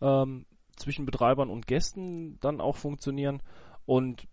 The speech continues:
eigentlich ist ja dieses gemeinsam ist ja das Stichwort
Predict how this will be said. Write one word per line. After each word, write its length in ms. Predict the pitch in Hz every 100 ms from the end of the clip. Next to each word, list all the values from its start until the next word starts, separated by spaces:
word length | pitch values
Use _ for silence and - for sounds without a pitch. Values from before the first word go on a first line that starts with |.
| - - -
eigentlich 340 | - 147 180 185
ist 140 | 190
ja 60 | 170
dieses 440 | 147 139 139 - -
gemeinsam 600 | 135 120 104 135 147 131
ist 100 | -
ja 80 | 123
das 140 | 113
Stichwort 480 | - 110 - 110